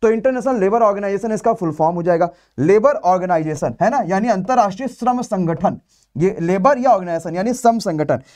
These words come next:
इसका पूछा जाएगा हेडक्वार्टर कहाँ पर है, तो जनता क्या बताएगी इसका हेडक्वार्टर? जिनेवा में इसका हेडक्वार्टर है। और जिनेवा कहाँ पर है? तो स्विट्जरलैंड इसका जो है आंसर, सही आंसर हो जाएगा।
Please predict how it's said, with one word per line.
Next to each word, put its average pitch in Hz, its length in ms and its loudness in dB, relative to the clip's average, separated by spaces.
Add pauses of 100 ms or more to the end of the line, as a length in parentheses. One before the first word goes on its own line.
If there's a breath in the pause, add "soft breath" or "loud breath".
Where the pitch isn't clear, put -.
(200 soft breath)
इसका 240 260 2
पूछा 247 240 -4
जाएगा 277 160 4
हेडक्वार्टर 220 520 2
कहाँ 170 240 -2
पर 143 140 -2
है, 147 60 -4
तो 175 100 -4
जनता 208 300 0
क्या 247 180 4
बताएगी 233 320 2
इसका 226 220 0
हेडक्वार्टर? 214 420 0
जिनेवा 196 360 0
में 220 120 -4
इसका 196 200 2
हेडक्वार्टर 175 480 0
है। 254 100 -2 (200 loud breath)
और 180 120 4
जिनेवा 220 400 2
कहाँ 269 240 0
पर 277 180 4
है? 311 80 4 (240)
तो 247 80 -4
स्विट्जरलैंड 240 580 0
इसका 214 240 2
जो 202 160 2
है 269 120 4 (220)
आंसर, 196 300 2
सही 151 200 0
आंसर 131 220 0
हो 131 100 2
जाएगा। 131 260 2